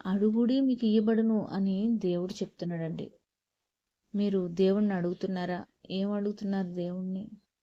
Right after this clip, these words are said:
మీ యొక్క ఆర్థిక సమస్యల నుంచి విడుదల పొందించమని దేవుణ్ణి అడుగుతున్నారా? మీ సమస్యల నుంచి, మీ బాధల నుంచి, మీ అనారోగ్య సమస్యల నుంచి,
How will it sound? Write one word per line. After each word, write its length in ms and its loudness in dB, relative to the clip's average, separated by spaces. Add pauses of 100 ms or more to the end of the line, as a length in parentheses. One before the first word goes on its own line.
(140)
మీ 140 2
యొక్క 220 -2
ఆర్థిక 580 0
సమస్యల 520 0
నుంచి 240 2
విడుదల 280 0
పొందించమని 580 -2
దేవుణ్ణి 360 -2
అడుగుతున్నారా? 600 -6 (580)
మీ 80 0
సమస్యల 560 0
నుంచి, 280 -2
మీ 80 0
బాధల 500 -2
నుంచి, 260 -4
మీ 160 0
అనారోగ్య 560 -2
సమస్యల 540 -4
నుంచి, 520 -8